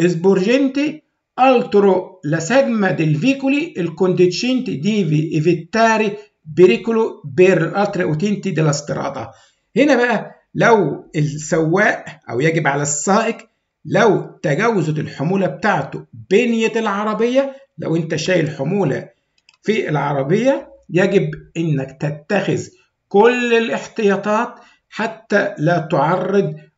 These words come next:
مستعمل الطريق الآخرين للأخطار. طيب، عايزين نعرف بقى كواندو بوث بورجاري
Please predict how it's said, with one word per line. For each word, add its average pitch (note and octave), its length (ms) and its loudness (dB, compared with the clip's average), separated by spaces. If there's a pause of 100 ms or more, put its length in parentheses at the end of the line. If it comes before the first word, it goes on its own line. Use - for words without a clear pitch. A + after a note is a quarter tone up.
(180)
مستعمل C#3+ 760 -2
الطريق D#3 440 -2
الآخرين D3 800 -4 (260)
للأخطار. D3 1200 -4 (420)
طيب، G#3 340 0 (260)
عايزين A3 380 2
نعرف G3 380 -2
بقى C4 560 -2
كواندو G3 600 4
بوث G3 320 2
بورجاري F#3 840 2